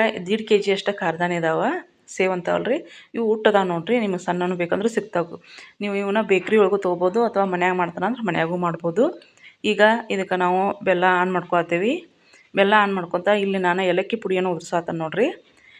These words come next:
ಏಲಕ್ಕಿ ಪುಡಿಯನ್ನು ಹಾಕೋದ್ರಿಂದ ಅಂದ್ರೆ ಘಮ ವಾಸನೆ ಫುಲ್ ಚಂದ ಬರ್ತೈತಿ ಮತ್ತು ಉಂಡಿನೂ ಟೇಸ್ಟ್ ಆತಾವು. ಹಾಗಾಗಿ ನಾವು, ಆ, ಏನಂದ್ರೆ ಸಕ್ರೆ ಮತ್ತು ಸ್ವಲ್ಪ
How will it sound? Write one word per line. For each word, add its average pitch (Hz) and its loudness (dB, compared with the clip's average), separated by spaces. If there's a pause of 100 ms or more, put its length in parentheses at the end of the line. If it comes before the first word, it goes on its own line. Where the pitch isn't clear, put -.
(160)
ಏಲಕ್ಕಿ 220 2
ಪುಡಿಯನ್ನು 202 2
ಹಾಕೋದ್ರಿಂದ 185 -2
ಅಂದ್ರೆ 190 0
ಘಮ 180 0
ವಾಸನೆ 180 0
ಫುಲ್ 185 -4
ಚಂದ 180 -4
ಬರ್ತೈತಿ 170 -4 (420)
ಮತ್ತು 196 -2
ಉಂಡಿನೂ 202 0
ಟೇಸ್ಟ್ 185 -2
ಆತಾವು. 170 0
ಹಾಗಾಗಿ 175 -2
ನಾವು, 170 -2 (520)
ಆ, 190 2
ಏನಂದ್ರೆ 190 2
ಸಕ್ರೆ 196 -4
ಮತ್ತು 196 -2
ಸ್ವಲ್ಪ 165 -2